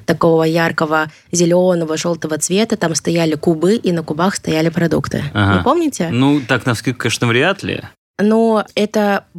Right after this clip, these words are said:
Speaker 1: пьедесталы было
Speaker 2: Ага.
Speaker 1: трендом на конец двадцатого года, и сейчас, просто понимаете, в-, получается,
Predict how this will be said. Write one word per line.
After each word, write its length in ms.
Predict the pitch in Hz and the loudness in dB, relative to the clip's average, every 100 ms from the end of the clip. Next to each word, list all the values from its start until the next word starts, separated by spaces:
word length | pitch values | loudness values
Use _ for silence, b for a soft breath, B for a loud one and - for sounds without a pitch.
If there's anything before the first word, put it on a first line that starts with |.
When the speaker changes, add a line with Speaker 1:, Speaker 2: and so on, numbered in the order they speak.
| 170 | -2
Speaker 1:
пьедесталы 720 | 233 226 - 165 160 202 226 | 2 2 0 0 0 0 0
было 520 | 185 175 185 190 180 | -2 0 2 2 0
Speaker 2:
Ага. 120 | 160 | -2
Speaker 1:
трендом 560 | 170 190 170 165 151 160 | -2 0 0 0 -2 -2
на 280 | 165 165 160 | 0 0 0
конец 360 | 175 175 165 | 0 0 0
двадцатого 540 | 147 170 160 147 160 180 | -2 -2 0 -2 0 0
года, 340 | 208 220 202 | 2 2 0
и 260 | - 180 190 | 0 -2 -2
сейчас, 360 | - 170 214 - | -2 0 0 0
просто 260 | 185 - | -2 -2
понимаете, 680 | - 165 175 208 214 - 170 | -2 0 2 2 0 -2 -2
в-, 160 | 156 - - | -4 -10 0
получается, 680 | 196 196 202 196 190 190 | 2 2 2 0 0 -2